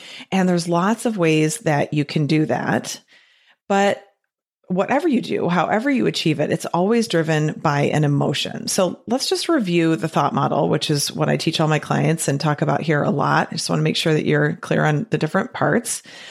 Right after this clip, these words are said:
There's five sections to it. The first is circumstance.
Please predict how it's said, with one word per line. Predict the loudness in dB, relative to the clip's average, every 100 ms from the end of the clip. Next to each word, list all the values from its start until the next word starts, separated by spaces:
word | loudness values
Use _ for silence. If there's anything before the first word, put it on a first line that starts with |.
| -10
There's | -6 -6
five | -6 0 2 4 2 0 -4
sections | -4 -2 -2 -2 -2 -2
to | 2
it. | 2 0 -2
The | -4
first | 0 0 0 -2 0
is | 2 0
circumstance. | -2 -2 0 0 0 0 2 0 -4